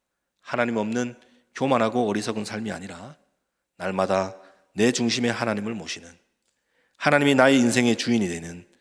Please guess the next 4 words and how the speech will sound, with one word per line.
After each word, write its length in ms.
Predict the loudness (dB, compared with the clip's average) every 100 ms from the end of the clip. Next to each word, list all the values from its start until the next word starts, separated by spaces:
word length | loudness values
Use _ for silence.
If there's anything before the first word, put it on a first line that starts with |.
| _ _ _
그런 320 | -12 -10 -8
믿음의 320 | -6 -4 -6
삶을 520 | -4 -4 -6 -8 -12 -14 _ _
살아갑시다. 640 | -18 -16 -16 -18 -20 -20